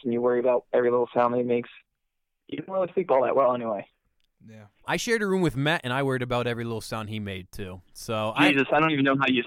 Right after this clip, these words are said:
Speaker 1: slept.
Speaker 3: Yeah, th-, uh, very little.
Speaker 2: No, he,
Speaker 3: Few
Speaker 2: you
Speaker 3: and
Speaker 2: know
Speaker 3: far
Speaker 2: what?
Speaker 3: between.
Speaker 2: Listen,
Speaker 1: It's
Speaker 2: Scott.
Speaker 1: like a fucking, it's like a lawnmower sleeping <laughs> over in the other room.
Speaker 2: Right. It's, and I get that, Scott. That's a real thing with my snoring. But what you
Speaker 3: <laughs> That's
Speaker 2: don't
Speaker 3: so
Speaker 2: know is
Speaker 3: true.
Speaker 2: that Mike was a sleep farter.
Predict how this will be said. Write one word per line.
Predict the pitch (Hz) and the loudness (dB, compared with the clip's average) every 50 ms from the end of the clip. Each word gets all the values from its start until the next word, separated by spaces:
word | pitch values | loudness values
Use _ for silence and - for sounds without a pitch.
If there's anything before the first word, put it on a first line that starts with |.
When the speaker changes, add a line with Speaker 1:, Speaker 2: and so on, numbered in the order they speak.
| - - | -4 -2
Speaker 1:
slept. | 139 139 147 - - - - - - | 2 2 2 2 0 -4 -14 -12 -6
Speaker 3:
Yeah, | 214 226 226 | -4 -4 -4
th-, | 226 208 196 214 214 | -4 2 4 6 6
uh, | 190 180 156 | 6 6 2
very | 147 135 170 175 190 208 214 | 0 0 2 4 4 4 4
little. | 208 208 202 185 151 120 107 190 | 4 4 4 4 2 0 -2 -6
Speaker 2:
No, | 220 220 190 165 165 | -6 -6 -6 -6 -8
he, | 180 | -10
Speaker 3:
Few | 190 233 202 | -8 -4 0
Speaker 2:
you | 214 226 | 2 4
Speaker 3:
and | 233 233 | 4 4
Speaker 2:
know | 269 262 | 4 6
Speaker 3:
far | 233 214 247 | 6 6 6
Speaker 2:
what? | 247 | 6
Speaker 3:
between. | 226 175 - 202 196 170 - - | 4 2 0 -2 -2 -2 -2 -4
Speaker 2:
Listen, | 175 208 208 - 190 170 | -6 -8 -6 -6 -4 -6
Speaker 1:
It's | - - | -6 -4
Speaker 2:
Scott. | - - 202 170 | 0 0 2 2
Speaker 1:
like | 233 214 | 2 4
a | 190 170 160 - | 2 2 2 2
fucking, | 202 196 196 180 160 151 139 - - 127 127 _ _ - | 0 0 2 2 2 2 0 -2 -2 -6 -8 _ _ -8
it's | 143 143 - 185 | -6 -4 0 0
like | 160 - | 2 4
a | 147 147 | 4 2
lawnmower | 135 147 156 160 180 185 165 147 131 123 123 127 - - | 4 4 4 4 4 4 4 2 2 2 2 0 0 0
sleeping | 160 151 143 - 135 131 123 - | 0 0 2 2 2 0 0 0
<laughs> | - | 2
over | 151 147 147 147 | 2 4 4 2
in | 143 139 | 2 2
the | 139 | 2
other | 139 139 131 | 2 2 2
room. | 131 151 175 175 151 127 123 - - - - - - | 2 2 2 2 0 -2 -4 -6 -8 -8 -8 -8 -8
Speaker 2:
Right. | 151 170 190 - 180 165 - 381 311 - 494 659 679 698 | -6 -4 -2 0 0 -2 -4 -10 -12 -8 -6 -2 0 0
It's, | 659 196 - - 719 - - - 508 - | 0 -2 0 -2 -2 -2 -2 -8 -6 -2
and | 196 196 202 | 0 2 2
I | 202 208 | 2 0
get | 196 156 202 202 196 208 | 0 0 -2 -2 -2 0
that, | 208 208 202 - | -4 -4 -4 -6
Scott. | - - 196 196 190 | -8 -2 -2 -2 0
That's | 175 185 190 - | 0 -4 -6 -4
a | 170 | -6
real | 147 156 160 160 151 | -4 -2 -2 -4 -4
thing | - - 165 151 | -4 -6 -6 -6
with | 151 143 127 | -6 -8 -8
my | 131 127 123 | -8 -8 -8
snoring. | - - 143 139 139 139 143 147 147 - - - 359 359 320 - | -10 -10 -12 -10 -8 -8 -8 -8 -10 -14 -16 -14 -10 -8 -8 -4
But | - 196 190 170 214 | 0 0 0 0 -2
what | 190 196 180 | -6 -4 -4
you | 180 196 | -4 -6
Speaker 3:
<laughs> | |
That's | 196 147 | -6 -2
Speaker 2:
don't | 180 185 185 - - | -2 0 0 0 0
Speaker 3:
so | 170 | 0
Speaker 2:
know | 165 165 156 151 | -2 -2 -2 -2
is | 143 143 | -4 -4
Speaker 3:
true. | 143 151 | -6 -6
Speaker 2:
that | 147 143 143 | -8 -8 -10
Mike | 143 147 156 160 160 151 - | -12 -8 -8 -8 -8 -8 -12
was | 147 151 - | -14 -14 -14
a | 123 | -14
sleep | - - - 160 160 147 135 - | -18 -18 -12 -10 -10 -10 -10 -12
farter. | - 131 123 117 110 107 | -12 -12 -10 -10 -12 -16